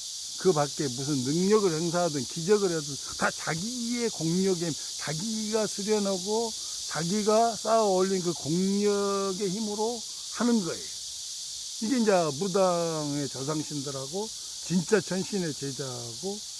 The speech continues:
백 프로 다른 점이죠. 백 프로 다른 점이죠. 근데 천신의 제자들은 자기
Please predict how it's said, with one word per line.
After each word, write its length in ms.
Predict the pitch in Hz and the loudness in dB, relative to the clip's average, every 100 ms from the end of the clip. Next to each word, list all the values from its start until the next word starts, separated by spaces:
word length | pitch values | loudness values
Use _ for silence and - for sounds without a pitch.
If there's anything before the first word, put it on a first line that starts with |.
| - - - | -12 -12 -10
백 200 | - 160 | -4 -4
프로 220 | - 247 208 | 0 2 2
다른 300 | 127 156 156 | 2 0 0
점이죠. 280 | 135 104 - - | -4 -6 -10 -10
백 160 | - - | -10 -6
프로 220 | 233 262 | -2 -2
다른 200 | 147 120 | -2 -6
점이죠. 440 | 110 98 87 87 - - - - - - - - - - - - - - - - - - - - - - - - - - - - - - - - | -8 -10 -10 -12 -12 -12 -12 -12 -12 -12 -12 -12 -12 -12 -10 -12 -12 -10 -10 -10 -10 -10 -10 -10 -10 -10 -10 -10 -10 -10 -10 -10 -10 -10 -10 -4
근데 140 | 233 208 | -2 2
천신의 420 | 262 233 262 240 | 0 2 0 2
제자들은 680 | 214 220 226 214 202 185 156 | 2 4 4 4 2 2 -2
자기 260 | - 190 | -4 -2